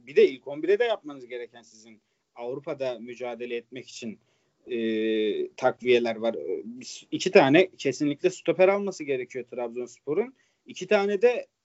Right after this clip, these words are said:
kesinlikle orta saha alması gerekiyor. Çünkü Sosa'ya, Sosa'dan seneye bu performansı bekleyemezsiniz. Ki bu sezon bile çok yeterli bir performansı yoktu. Yani, e, bir önceki sezonla kıyaslıyorum.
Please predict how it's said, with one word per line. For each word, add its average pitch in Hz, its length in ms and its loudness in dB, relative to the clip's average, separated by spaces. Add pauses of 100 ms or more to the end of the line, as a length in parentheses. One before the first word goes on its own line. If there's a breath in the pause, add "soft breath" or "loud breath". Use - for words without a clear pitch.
(260)
kesinlikle 185 540 -6
orta 202 260 -2
saha 208 200 -2
alması 131 380 -6
gerekiyor. 113 440 -10
Çünkü 127 220 -14
Sosa'ya, 139 580 2
Sosa'dan 151 460 -4
seneye 190 380 0
bu 196 120 -6
performansı 196 640 -4
bekleyemezsiniz. 208 840 -6 (280)
Ki 156 160 -2
bu 165 80 -8
sezon 185 380 2
bile 147 220 -2 (300)
çok 160 280 -2
yeterli 156 420 -2
bir 139 80 -20
performansı 127 720 -10
yoktu. 107 260 -10
Yani, 123 280 -2 (720)
e, 107 40 -2
bir 110 380 0
önceki 143 320 4
sezonla 127 460 -2
kıyaslıyorum. 101 680 -8